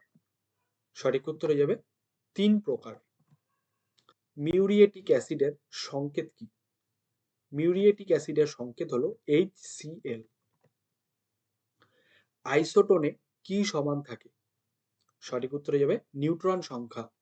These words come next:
পেনিসিলিন কে আবিষ্কার করেছিলেন? পেনিসিলিন আবিষ্কার করেছিলেন আলেকজান্ডার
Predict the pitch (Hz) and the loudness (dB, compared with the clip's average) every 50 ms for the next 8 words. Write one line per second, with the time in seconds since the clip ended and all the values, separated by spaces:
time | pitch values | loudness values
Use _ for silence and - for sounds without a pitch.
0 | _ _ _ _ _ _ _ _ _ _ _ _ _ _ _ _ _ _ _ _ | _ _ _ _ _ _ _ _ _ _ _ _ _ _ _ _ _ _ _ _
1 | _ _ _ _ _ _ _ _ _ _ _ _ _ _ _ _ _ - 170 170 | _ _ _ _ _ _ _ _ _ _ _ _ _ _ _ _ _ 0 2 2
2 | 180 190 208 208 - 214 190 180 170 180 202 - _ - 175 180 202 196 - 131 | 2 2 0 -2 -2 -2 -2 0 -2 -2 -6 -10 _ 6 8 8 8 6 2 -6
3 | 135 156 160 - - - 175 160 151 - 139 135 131 - - - 117 113 _ _ | -4 -4 -4 -4 0 0 0 0 0 -2 -2 -2 -2 -4 -6 -14 -16 -16 _ _
4 | _ _ _ _ _ _ _ _ _ _ _ _ _ _ _ - 139 135 147 160 | _ _ _ _ _ _ _ _ _ _ _ _ _ _ _ -4 -2 -2 -2 -4
5 | 160 - 190 185 190 180 156 143 143 143 - - 151 135 - - 123 123 120 - | -6 -4 -2 0 0 0 -2 -4 -6 -6 -4 -2 -2 -2 -2 -4 -4 -4 -6 -4
6 | - 139 160 208 214 _ _ _ _ _ _ _ - - 135 135 156 170 160 147 | -4 -4 -4 -4 -6 _ _ _ _ _ _ _ -8 -2 0 2 2 2 2 4
7 | 151 151 143 147 165 170 | 2 2 2 2 -2 -4